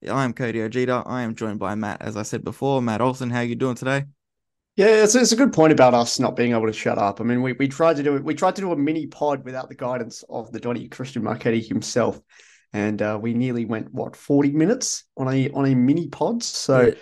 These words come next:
Speaker 1: after a
Speaker 2: and,
Speaker 1: bit of
Speaker 2: and
Speaker 1: editing, it went, it, we got it down to forty minutes.
Speaker 2: <laughs>
Speaker 1: It was a lot
Speaker 2: That's
Speaker 1: longer before
Speaker 2: right.
Speaker 1: that.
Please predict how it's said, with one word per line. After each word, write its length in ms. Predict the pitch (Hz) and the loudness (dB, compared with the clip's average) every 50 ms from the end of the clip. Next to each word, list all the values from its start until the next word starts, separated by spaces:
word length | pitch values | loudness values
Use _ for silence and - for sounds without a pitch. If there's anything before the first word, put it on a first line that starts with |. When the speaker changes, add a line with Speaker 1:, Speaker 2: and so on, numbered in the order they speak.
| - - - | -10 -8 -2
Speaker 1:
after 300 | 113 147 147 139 151 143 | 0 0 0 2 4 4
a 20 | |
Speaker 2:
and, 80 | - 117 | 6 6
Speaker 1:
bit 80 | 127 | 6
of 60 | 110 107 | 4 4
Speaker 2:
and 60 | 117 | 4
Speaker 1:
editing, 300 | 113 113 104 104 104 107 | 2 2 0 0 -2 -2
it 100 | 104 87 | -4 -4
went, 280 | 82 - 80 69 - - | -4 -6 -8 -8 -10 -6
it, 120 | 85 95 85 | -4 -4 -2
we 220 | 87 107 107 92 | -2 -2 -4 -4
got 200 | - - 113 90 | -2 -2 -4 -4
it 100 | - 120 | -4 -4
down 220 | 117 107 101 95 | -4 -4 -4 -4
to 60 | 95 - | -6 -8
forty 280 | - - 87 78 80 | -8 -8 -8 -8 -8
minutes. 380 | 67 67 67 - - - - - - | -10 -10 -12 -12 -14 -12 -8 -6 -6
Speaker 2:
<laughs> 40 | - - - _ _ _ _ - | -6 -6 -10 _ _ _ _ 2
Speaker 1:
It 460 | 233 233 135 113 95 160 - 156 147 | 2 2 2 2 4 6 6 8 8
was 260 | 160 160 147 135 127 | 6 4 4 4 4
a 60 | 123 110 | 4 4
lot 240 | 113 - - 73 | 2 2 2 2
Speaker 2:
That's 180 | 110 110 101 - | 0 -2 -2 -2
Speaker 1:
longer 180 | - - 160 160 | -2 -2 -2 0
before 220 | - 80 85 82 | 0 0 0 -2
Speaker 2:
right. 120 | 76 64 | -2 -4
Speaker 1:
that. 80 | 57 | -6